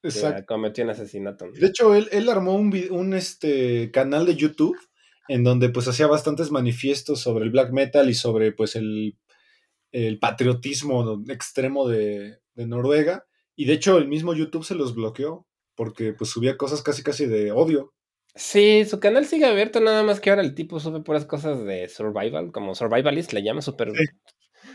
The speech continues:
Speaker 2: sí,
Speaker 1: esos
Speaker 2: sí.
Speaker 1: que se, pues, que te enseñan cómo vivir y plantar y, este, vivir en caso del apocalipsis y <laughs> cosas de ese estilo, ¿no? O sea, como
Speaker 2: Sí,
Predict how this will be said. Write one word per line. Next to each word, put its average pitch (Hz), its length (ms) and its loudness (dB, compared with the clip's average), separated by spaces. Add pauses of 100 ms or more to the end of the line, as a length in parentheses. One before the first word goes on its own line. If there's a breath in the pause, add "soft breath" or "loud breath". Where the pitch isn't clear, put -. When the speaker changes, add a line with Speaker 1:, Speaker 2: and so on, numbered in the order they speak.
(100)
Speaker 2:
sí, - 120 -4
Speaker 1:
esos 156 180 -2
Speaker 2:
sí. 139 60 -10
Speaker 1:
que 110 140 -2
se, 107 640 0 (480)
pues, 185 140 -10
que 180 80 2
te 170 100 0
enseñan 165 380 0
cómo 156 420 4
vivir 123 400 -2
y 110 60 -6
plantar 98 560 -8
y, 90 260 -10
este, 90 520 -12 (320)
vivir 143 280 2
en 139 100 2
caso 131 260 0
del 104 140 0
apocalipsis 104 840 -6
y 101 60 -14
<laughs> 156 200 -2
cosas 139 60 2
de 139 60 4
ese 139 140 -4
estilo, 110 320 -8
¿no? 127 140 -8
O 135 40 -12
sea, 113 120 -12
como - 280 -20
Speaker 2:
Sí, 156 160 -4